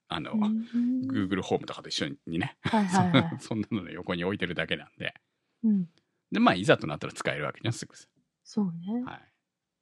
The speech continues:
Speaker 2: わかりました。参考にして
Speaker 1: はい。
Speaker 2: みます。はい。さあ、では、いただいたコメントをご紹介します。アルピーさんからいただきました。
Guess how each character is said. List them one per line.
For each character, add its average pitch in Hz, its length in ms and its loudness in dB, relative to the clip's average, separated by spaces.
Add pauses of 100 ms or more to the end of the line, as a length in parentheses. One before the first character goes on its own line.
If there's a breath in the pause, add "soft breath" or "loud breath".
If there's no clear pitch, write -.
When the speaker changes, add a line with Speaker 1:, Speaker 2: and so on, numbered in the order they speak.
Speaker 2:
わ 190 100 2
か - 80 2
り 185 80 6
ま 170 80 0
し - 60 -14
た。 - 120 -14
参 208 220 2
考 185 160 0
に 170 160 2
し - 80 -10
て - 80 -8
Speaker 1:
は 185 160 0
い。 - 160 -6 (300)
Speaker 2:
み 185 180 6
ま 165 160 0
す。 - 300 -14 (480)
は - 160 0
い。 - 40 -20 (840 loud breath)
さ - 320 2
あ、 - 80 -20
で 226 100 6
は、 185 260 2 (200)
い 208 80 -2
た 269 80 4
だ 320 120 6
い 311 60 2
た 285 140 0
コ 262 100 4
メ 254 140 8
ン 240 60 4
ト 220 120 2
を 214 40 2
ご 214 100 4
紹 208 160 0
介 196 180 2
し - 140 -2
ま 247 80 8
す。 - 180 -10 (760)
ア 302 100 0
ル - 100 -14
ピ 277 120 4
ー - 20 6
さ 233 180 4
ん 208 60 2
か 185 120 6
ら 175 220 2
い 175 100 -2
た 202 120 2
だ 214 100 2
き - 140 0
ま 233 80 4
し - 100 -12
た。 - 180 -4